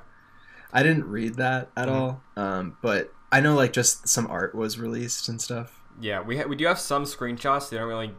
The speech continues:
Speaker 2: convey a good sense of, like, what makes this Lego game different, but, um, we do know that it's still set to be coming out this year. Uh, it's going to be featured in Jeff Keighley's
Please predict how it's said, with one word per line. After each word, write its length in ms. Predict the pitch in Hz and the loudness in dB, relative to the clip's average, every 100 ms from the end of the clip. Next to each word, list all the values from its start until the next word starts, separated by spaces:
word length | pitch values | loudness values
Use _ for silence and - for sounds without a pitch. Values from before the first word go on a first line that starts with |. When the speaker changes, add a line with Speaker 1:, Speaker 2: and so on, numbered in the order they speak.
| - | -14
Speaker 2:
convey 440 | 113 107 104 104 | -12 -6 -4 -2
a 60 | 104 | -4
good 200 | 104 98 | -6 -6
sense 400 | - 104 101 - | -6 -6 -6 -8
of, 120 | 95 | -6
like, 240 | 98 92 - | -6 -6 -10
what 360 | 107 107 101 107 | -4 -4 -4 -6
makes 260 | 104 98 | -8 -8
this 160 | - 101 | -10 -8
Lego 300 | 104 101 104 | -6 -6 -6
game 260 | 104 98 95 | -6 -8 -10
different, 520 | 98 - 156 156 - - | -10 -6 -6 -6 -14 -16
but, 300 | 110 107 101 | -8 -4 -4
um, 380 | 95 92 87 101 - - - - - - - - - | -4 -6 -10 -12 -12 -12 -14 -16 -20 -20 -20 -16 -8
we 100 | 117 | -4
do 140 | 131 | 0
know 240 | 127 117 110 | 2 2 0
that 340 | 104 104 - - - - - - | -2 -2 -6 -18 -20 -20 -20 -14
it's 160 | 110 | -10
still 160 | - 160 | -2 -2
set 200 | 165 190 | 0 -4
to 60 | 170 | -4
be 40 | |
coming 320 | 170 170 160 151 | -6 -6 -4 -6
out 160 | 139 | -6
this 160 | 117 107 | -8 -8
year. 340 | 101 101 107 - - | -6 -6 -8 -14 -6
Uh, 200 | 110 107 | -2 -2
it's 140 | 107 - | -4 -6
going 200 | 127 120 | -4 -4
to 60 | |
be 100 | 117 | -6
featured 460 | 113 135 139 135 120 | -6 -8 -6 -4 -6
in 200 | 117 110 | -6 -8
Jeff 280 | 113 110 110 | -4 -4 -4
Keighley's 640 | - 110 107 104 98 - | -8 -6 -6 -6 -8 -10